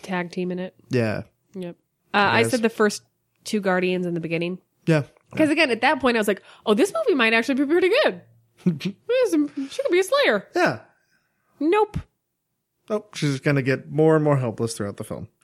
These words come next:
Speaker 1: That's how that works. Maybe if you play the,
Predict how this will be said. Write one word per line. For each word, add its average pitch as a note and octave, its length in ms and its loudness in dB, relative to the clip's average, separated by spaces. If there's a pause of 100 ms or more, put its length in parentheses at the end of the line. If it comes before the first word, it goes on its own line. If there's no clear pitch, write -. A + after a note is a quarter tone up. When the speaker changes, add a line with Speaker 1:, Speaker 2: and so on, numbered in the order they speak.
Speaker 1:
That's A3+ 180 0
how E3 100 2
that D3 260 -2
works. - 340 -12 (340)
Maybe C4 240 0
if D4 100 0
you C#4+ 100 -2
play A#3+ 280 0
the, A3+ 220 0